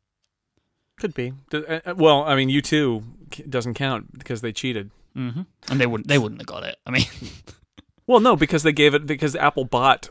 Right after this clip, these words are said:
Speaker 1: a billion copies to give away, right?
Speaker 2: Yeah.
Speaker 1: But they, they're not allowed to do that. Uh, w-, w-, while we were talking about streaming, we also talked about Netflix and being spoiled. Both of us talked about being spoiled about House of Cards. And listener Brian wrote in,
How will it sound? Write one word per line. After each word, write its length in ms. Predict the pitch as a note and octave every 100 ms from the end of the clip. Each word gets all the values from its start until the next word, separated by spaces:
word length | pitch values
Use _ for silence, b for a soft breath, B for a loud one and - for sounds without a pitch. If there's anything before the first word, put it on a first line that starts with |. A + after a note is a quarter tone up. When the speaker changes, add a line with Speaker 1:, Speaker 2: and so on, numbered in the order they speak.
| -
Speaker 1:
a 100 | A#2+
billion 440 | A#2+ A#2+ A#2+ A#2
copies 440 | B2+ B2+ G#2+ E2+ -
to 100 | G#2
give 180 | F#2+
away, 320 | F#2 F2 C#2+ D#2
right? 220 | G2+ F#2+
Speaker 2:
Yeah. 220 | A#2+ A#2 - _ _ _
Speaker 1:
But 180 | G#2 - D3+ -
they, 120 | G2 -
they're 100 | G2+
not 140 | F2
allowed 240 | E2 D#2+ -
to 80 |
do 140 | - F2
that. 180 | - - - B B B
Uh, 120 | B2
w-, 380 | B2 D3 F#3 F#3
w-, 100 | F#3+
while 180 | D#3+ D#3+
we 80 |
were 40 | D#3
talking 120 | E3
about 100 | C#3+
streaming, 280 | - D#3 C3+
we 80 | B2
also 220 | B2 C3
talked 200 | C3 A#2
about 180 | A#2+ A2
Netflix 540 | A#2+ - B2+ G2+ - -
and 220 | A2 G#2+
being 180 | A2 G#2+
spoiled. 460 | - A#2+ A#2 A2
Both 160 | G#2+ A2+
of 80 | A#2+
us 160 | A2+
talked 200 | - A#2+
about 220 | A#2+ G#2+ G2
being 160 | A2
spoiled 380 | - - A2+ A2
about 240 | G#2 G#2
House 240 | G2 G2 F#2
of 60 |
Cards. 500 | - C#3 A#2+ G2+ - B B B B -
And 140 | A#2+
listener 240 | B2+ -
Brian 480 | A2+ A#2 B2 B2 A2+
wrote 240 | A2 A2 G#2+
in, 340 | G#2+ G#2